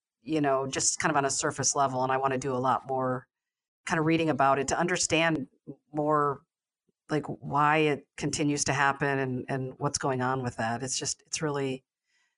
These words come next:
I can't even imagine the trauma. And like I said, it's not to say it doesn't happen here, but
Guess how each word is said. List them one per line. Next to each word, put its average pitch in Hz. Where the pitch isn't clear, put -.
I 147
can't 151
even 147
imagine 135
the 127
trauma. 131
And 185
like 208
I 208
said, 160
it's 147
not 185
to 208
say 185
it 160
doesn't 165
happen 151
here, 180
but 156